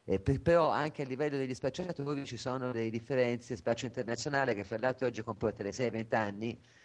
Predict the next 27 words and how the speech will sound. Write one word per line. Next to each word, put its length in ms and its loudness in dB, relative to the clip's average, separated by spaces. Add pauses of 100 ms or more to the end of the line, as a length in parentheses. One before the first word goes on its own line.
(200)
e 140 -4
bisogna 320 0
fare 220 4
anche 200 -2
delle 180 -2
grandi 280 -2
distinzioni, 640 0
perché 340 -6
ci 100 -10
sono 320 -4
tanti 380 -2
in 80 -10
questi 320 -2
dai 140 -2
sei 160 0
ai 60 -2
venti 200 -2
anni 420 -2 (280)
e 100 -2
spaccio 360 0
internazionale 680 -4
sono 160 -6
comprese 480 -4
una, 300 -2
una 160 -2
vastissima 720 -2
gamma 500 -2